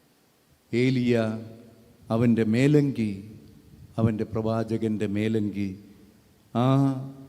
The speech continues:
കാളപൂട്ടി അവൻ്റെ മുമ്പിലൂടെ കടന്നു പോകുമ്പോൾ വരമ്പത്ത് നിന്ന് അവൻ്റെ പുറത്തേക്ക്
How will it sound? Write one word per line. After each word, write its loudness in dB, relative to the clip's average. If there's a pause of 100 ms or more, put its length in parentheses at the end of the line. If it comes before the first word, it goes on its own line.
(360)
കാളപൂട്ടി 2
അവൻ്റെ 2
മുമ്പിലൂടെ -2
കടന്നു -2
പോകുമ്പോൾ 0 (100)
വരമ്പത്ത് -2 (100)
നിന്ന് -2
അവൻ്റെ -4 (100)
പുറത്തേക്ക് -2